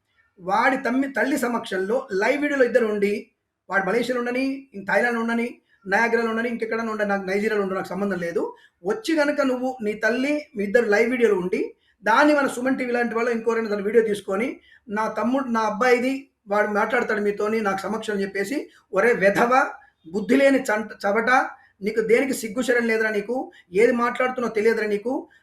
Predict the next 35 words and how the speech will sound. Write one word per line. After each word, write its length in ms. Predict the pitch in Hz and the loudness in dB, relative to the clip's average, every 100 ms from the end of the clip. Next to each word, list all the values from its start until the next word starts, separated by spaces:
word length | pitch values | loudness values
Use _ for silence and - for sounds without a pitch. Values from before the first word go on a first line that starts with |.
| - | -10
నాకన్నా 640 | 185 208 233 254 269 285 | 0 2 2 0 2 4
పతివ్రత 400 | 269 240 254 247 | 2 -2 -2 0
అయినటువంటి 440 | 247 247 233 226 214 | 0 0 -2 0 0
మహాతల్లి 520 | 226 240 233 226 - | 2 0 0 -2 -2
సీతమ్మ 320 | 220 226 220 | -2 -4 -2
తల్లిరా, 400 | 202 202 202 - - _ - | -2 0 0 -2 -8 _ -4
ఆ 120 | 185 | -2
సీతమ్మ 380 | 175 247 269 262 | -2 0 2 2
తల్లిని 340 | 254 240 240 | 0 -2 0
వంశంలో 380 | 208 226 247 233 | 0 0 0 0
పుట్టి, 240 | 220 214 - | -4 -8 -10
సీతమ్మ 340 | 247 262 247 | -2 0 0
తల్లికి 260 | 233 233 226 | 0 -2 0
నేను 320 | 220 196 170 - _ | 0 0 -4 -12 _
జన్మించాను, 640 | 165 208 226 262 247 226 226 | -4 0 2 2 2 2 2
ఆ 140 | 214 | 0
సీతమ్మ 340 | 202 233 247 247 | 0 -2 -2 0
తల్లి 220 | 233 214 | 0 2
వంశంలో 400 | 208 233 269 233 | 0 0 0 2
ఉన్నా 200 | 220 214 | 0 0
నేను" 200 | 202 202 | 0 0
అని 80 | 185 | -2
చెప్పి 260 | 196 - | -6 0
ఆవిడని 480 | 202 175 185 294 480 - - _ | 2 2 2 2 0 -6 -20 _
వాడితో 640 | 185 247 302 294 214 220 220 - _ | 0 4 6 6 4 0 -4 -12 _
లైవ్లో 340 | 165 220 330 339 | -2 2 2 2
క్షమాపణ 420 | 262 262 262 226 | 2 2 2 0
చెప్పించండి. 680 | 208 220 - 208 208 180 175 - 180 | -2 -4 -4 0 2 2 -4 -8 -2
ఆ 140 | 214 | 0
లైవ్లో 340 | 226 285 311 | 2 4 4
కనుక 380 | 277 262 262 220 202 | 4 2 0 -2 -2
నేలకు, 680 | 185 226 269 269 247 214 - 196 | -2 2 2 2 0 -6 -6 -4
ముక్కు 260 | 220 - | -4 0
నేలకు 300 | 269 262 240 | 4 4 4
రాస్తే, 540 | 208 202 - 165 127 | 2 0 0 -4 -4